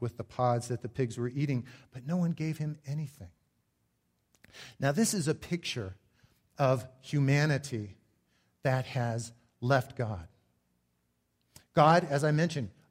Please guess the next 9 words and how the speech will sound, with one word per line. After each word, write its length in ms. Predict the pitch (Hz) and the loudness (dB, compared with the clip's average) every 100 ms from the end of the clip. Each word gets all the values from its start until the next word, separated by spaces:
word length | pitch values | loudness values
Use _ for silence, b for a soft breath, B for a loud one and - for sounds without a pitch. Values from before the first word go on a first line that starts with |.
| _ | _
our 180 | 123 143 | -2 -2
Creator, 600 | - - 156 156 147 95 - | 0 0 4 6 4 0 -6
created 460 | 147 147 151 143 | 0 2 4 2
us 240 | 139 127 - - | 0 -2 -8 0
in 200 | 160 160 | 4 6
his 360 | 135 151 135 - | 4 0 -2 -6
image. 640 | 151 139 101 - - - _ _ _ _ _ _ _ _ _ _ _ _ _ _ _ _ _ _ _ _ | -4 -2 -4 -8 -20 -20 _ _ _ _ _ _ _ _ _ _ _ _ _ _ _ _ _ _ _ _
And 180 | 139 139 | -2 2
yet, 480 | 139 147 147 - | 6 6 6 0